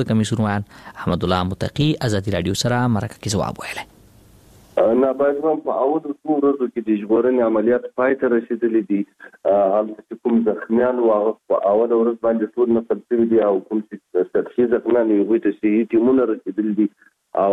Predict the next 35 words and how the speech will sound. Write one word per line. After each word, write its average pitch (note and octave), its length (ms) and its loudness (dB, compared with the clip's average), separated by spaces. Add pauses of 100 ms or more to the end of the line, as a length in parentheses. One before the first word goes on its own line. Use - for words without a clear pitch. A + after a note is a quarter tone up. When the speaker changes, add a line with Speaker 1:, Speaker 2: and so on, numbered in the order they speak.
(120)
Speaker 2:
هغه A#2+ 260 0
جسدونه A#2+ 540 -2
چې - 140 -2
هلته A2+ 200 -4
په - 140 -20
خاورو C3 260 0
کې - 140 -16 (100)
پټ C3+ 240 0
وو، G#2+ 220 4
هغه G#2+ 240 0
راویستل C3 580 2
شول. A#2 320 2 (800)
حتی A2 380 0
د - 20 2 (1400)
کمیسیون G2 460 2
له A#2+ 120 4
طرفه A2+ 320 0 (140)
هلته G#2+ 260 0
د G2+ 140 -6
دوی A#2 160 2
په G2+ 100 -10
جنازه F#2+ 400 0
کې - 220 -10
شرکت A#2+ 340 -2
وشو A#2 240 0
او G#2 160 2
ټول B2 240 0
خاورو A#2 240 0
ته G#2+ 140 0
وسپارل A2+ 500 -2
شو. A#2 80 -2 (540)
اوس G2+ 360 2 (120)
ویلی C3+ 260 4
شم C3 240 -4
چې - 100 -4